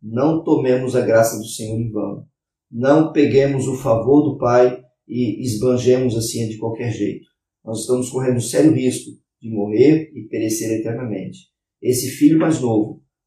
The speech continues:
quase pereceu eternamente. Correu um risco muito sério e muito grande. Que não possamos, que não arrisquemos, que não saiamos, né, de perto da casa do Pai. Como falamos no início,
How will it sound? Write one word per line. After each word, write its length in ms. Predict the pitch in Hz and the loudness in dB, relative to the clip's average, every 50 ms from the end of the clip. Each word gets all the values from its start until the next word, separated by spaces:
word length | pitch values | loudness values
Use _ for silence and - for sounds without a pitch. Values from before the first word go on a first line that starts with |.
| _ _ _ | _ _ _
quase 440 | 113 113 120 139 143 143 147 - | 0 2 4 4 4 2 0 0
pereceu 460 | - 143 131 131 127 127 - 127 120 120 | 0 2 2 2 2 0 0 0 0 -2
eternamente. 840 | 120 120 127 127 127 123 113 107 95 92 - - - - _ _ _ _ _ _ _ _ _ _ _ _ _ _ _ _ _ _ _ _ _ _ _ | -2 -4 -6 -6 -6 -6 -6 -6 -6 -8 -10 -12 -16 -20 _ _ _ _ _ _ _ _ _ _ _ _ _ _ _ _ _ _ _ _ _ _ _
Correu 300 | - - 123 123 127 131 | -12 -6 -2 2 2 2
um 80 | 131 120 | 4 6
risco 320 | 127 143 143 139 - - | 8 6 6 6 4 -4
muito 360 | 143 135 135 156 185 196 190 | -4 -2 0 0 0 0 0
sério 400 | - - - 151 139 127 127 127 | -2 -4 0 2 4 4 4 2
e 20 | 127 | 2
muito 180 | 127 127 - - | -2 -4 -4 -4
grande. 360 | 120 104 101 98 98 - - - _ _ _ _ _ _ _ _ _ _ _ _ _ _ _ _ _ _ _ _ _ _ _ _ _ | -2 -2 -2 -2 -4 -8 -12 -18 _ _ _ _ _ _ _ _ _ _ _ _ _ _ _ _ _ _ _ _ _ _ _ _ _
Que 140 | _ - 113 | _ -6 -4
não 180 | 113 113 117 | -2 -2 -2
possamos, 500 | 117 123 123 123 - 131 123 117 104 - - | -2 -2 -2 -2 -2 -2 -2 -2 -4 -8 -8
que 100 | - 120 | -6 -4
não 120 | 120 120 123 | -2 0 0
arrisquemos, 680 | 131 131 - - - - - 101 101 - - - - | -2 -2 -2 -4 -6 -6 -6 -6 -6 -6 -8 -10 -10
que 100 | - 113 | -6 -4
não 220 | 120 131 135 143 | 0 0 2 0
saiamos, 1080 | 143 - - - - - 127 127 131 139 151 170 170 156 127 120 - - - - _ - | 0 -2 -4 -4 -2 0 2 4 4 4 6 6 4 4 2 0 -2 -6 -12 -16 _ -10
né, 380 | 113 120 143 - - - - _ _ _ _ _ | -8 -6 -6 -6 -8 -10 -16 _ _ _ _ _
de 200 | - 123 127 - - | -14 -14 -14 -10 0
perto 400 | 117 131 143 147 143 - 110 104 | 4 4 6 6 4 2 -2 -6
da 120 | 117 113 | -8 -8
casa 280 | - 107 104 107 104 104 | -6 -6 -6 -6 -6 -8
do 100 | 107 - | -10 -10
Pai. 200 | - 101 - - | -10 -10 -10 -8
Como 200 | 120 123 127 - | -8 -8 -6 -4
falamos 380 | 131 120 123 127 131 139 - | -2 0 0 0 0 2 2
no 80 | 147 147 | 2 4
início, 440 | 151 156 160 156 - - - 107 | 8 10 10 10 10 8 2 -6